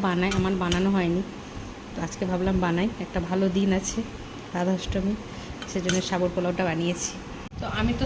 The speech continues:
সাবুর পোলাও খাচ্ছি, খুব সুন্দর হয়েছে খেতে। তো আজকে দুপুরে আমি এই সাবুর পোলাও, দুপুর মানে দেড়টা বেজে গেছে, আর, আর কখন দুপুর হবে। তো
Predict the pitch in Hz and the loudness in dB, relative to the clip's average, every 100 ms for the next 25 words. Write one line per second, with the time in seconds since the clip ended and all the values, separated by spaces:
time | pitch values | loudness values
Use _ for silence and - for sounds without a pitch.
0 | - 247 247 226 233 233 214 - - 196 | 0 0 0 0 -2 0 0 0 -2 -2
1 | - - - - - 233 226 226 220 214 | -6 -8 -8 -6 -4 -4 -2 0 2 2
2 | 202 208 - - 190 - - - - - | 0 0 0 0 -4 -4 -6 -4 -6 -4
3 | 226 214 - 226 247 226 226 226 - 214 | -2 0 0 0 0 0 0 0 0 0
4 | 208 214 214 240 240 247 262 277 262 269 | 0 0 0 0 0 2 4 4 4 4
5 | 262 233 254 226 214 220 214 220 - 202 | 2 2 2 2 2 2 2 2 0 -2
6 | 233 226 240 240 220 247 - - - - | 0 0 2 2 2 2 0 -2 -2 -2
7 | - - - - - | -4 -4 -6 -8 -2